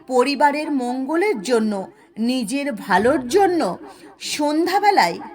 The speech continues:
কোন উপায়টি করবেন, যার ফলে আপনার বাড়ি থেকে সমস্ত নেগেটিভ এনার্জি একেবারে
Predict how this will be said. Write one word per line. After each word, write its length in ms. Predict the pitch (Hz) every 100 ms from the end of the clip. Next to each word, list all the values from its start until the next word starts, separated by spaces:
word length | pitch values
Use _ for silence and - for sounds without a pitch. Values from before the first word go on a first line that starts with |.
| -
কোন 240 | 262 277 302 311 285
উপায়টি 540 | 269 277 254 262 349 381
করবেন, 420 | 254 226 202 214 202 202 - _ _ -
যার 420 | 175 240 208 233
ফলে 360 | 262 - 359 392 202 - - - -
আপনার 440 | 240 262 - 320 381
বাড়ি 260 | 285 226 269
থেকে 280 | 302 285 208 185 - - _
সমস্ত 600 | - - 349 349 427 339 440 427
নেগেটিভ 540 | 339 254 226 302 381 392 -
এনার্জি 560 | 247 247 226 190 214 196 - - -
একেবারে 640 | 240 240 - 311 254 262